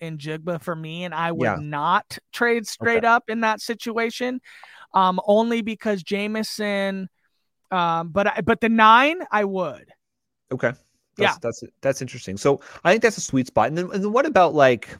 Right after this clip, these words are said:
Speaker 2: even, like, a Chris Olave? Like, Chris Olave, he's probably, like, he's a high-end first-round pick at this point, right? If you wanted to go and get Chris Olave, like, what's it gonna take to get a player like that with
Speaker 1: Uh,
Speaker 2: this
Speaker 1: in
Speaker 2: draft class?
Speaker 1: Dynasty, like,
Speaker 2: In
Speaker 1: this
Speaker 2: Dynasty.
Speaker 1: year with this draft class?
Speaker 2: Yeah, just for rookie
Speaker 1: Um,
Speaker 2: picks.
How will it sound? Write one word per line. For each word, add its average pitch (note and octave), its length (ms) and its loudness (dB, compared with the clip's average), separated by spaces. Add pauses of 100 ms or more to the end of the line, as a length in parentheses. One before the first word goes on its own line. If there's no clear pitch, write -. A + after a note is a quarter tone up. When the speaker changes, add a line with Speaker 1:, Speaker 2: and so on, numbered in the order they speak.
(720)
Speaker 2:
even, B3 160 -6
like, F#3 120 -2
a A#2 40 -2
Chris C3+ 240 -4
Olave? G2+ 440 -2
Like, F#2 160 -8
Chris - 180 -6
Olave, A2 1300 -2 (260)
he's E3+ 240 -10
probably, A#2+ 760 0
like, G#2 160 -14
he's C#3 240 -8
a C3 40 -4
high-end G#2 320 -6
first-round F2+ 440 -12
pick - 200 -12
at D2 120 -18
this C#2 140 -20
point, - 240 -20
right? F2+ 240 -12
If F#2+ 140 -16
you G2 80 -8
wanted F#2 200 -8
to G2 60 -10
go F#2+ 100 -4
and F#2 100 -8
get F#2 140 -8
Chris - 240 -8
Olave, G2 320 0
like, A2+ 160 -2
what's B2+ 120 0
it D3 40 -10
gonna A#2+ 180 -2
take F2 260 -6
to G2 60 -10
get D#2+ 80 -10
a - 40 -18
player D#2 220 -10
like D2 200 -10
that C#2+ 220 -10
with - 540 -20
Speaker 1:
Uh, F3 240 2
Speaker 2:
this - 100 -4
Speaker 1:
in G3 100 -2
Speaker 2:
draft - 100 -4
class? F3+ 120 2
Speaker 1:
Dynasty, G3+ 440 -2
like, F#3+ 220 0
Speaker 2:
In - 40 -20 (120)
Speaker 1:
this A#2+ 100 2
Speaker 2:
Dynasty. A#2 200 6
Speaker 1:
year F3+ 100 -2
with F3 180 -6
this E3+ 200 -10
draft D#3+ 320 -4
class? F#3+ 420 -4
Speaker 2:
Yeah, G2+ 320 2
just - 200 0
for G3 180 4
rookie G2 180 0
Speaker 1:
Um, F#2+ 60 -10
Speaker 2:
picks. - 420 -8